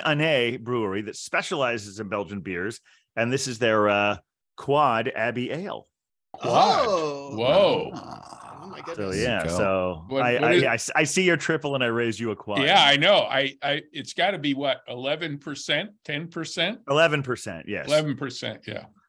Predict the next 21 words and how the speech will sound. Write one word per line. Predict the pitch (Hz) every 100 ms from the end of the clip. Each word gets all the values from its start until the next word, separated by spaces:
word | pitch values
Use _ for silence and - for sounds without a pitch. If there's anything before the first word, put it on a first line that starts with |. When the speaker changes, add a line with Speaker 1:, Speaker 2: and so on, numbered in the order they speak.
| _
Speaker 1:
So | _ 104
here | 95 127
we | 117
go | 95 101 95 98
in | 92
my | 92 92 92
Beer | 87 110
and | 107
Cheese | - 110 95
Collective | - 101 90 90
glass. | 92 90 85 92 - - _ _ _ _ -
By | 98
the | 90
way, | 82
that's | 87 -
at | -
thirty-five | 95 82 82 71
dash | 90 82
eleven | 87 82 82
Ditmars | 80 80 80 76
Boulevard. | 85 76 71 67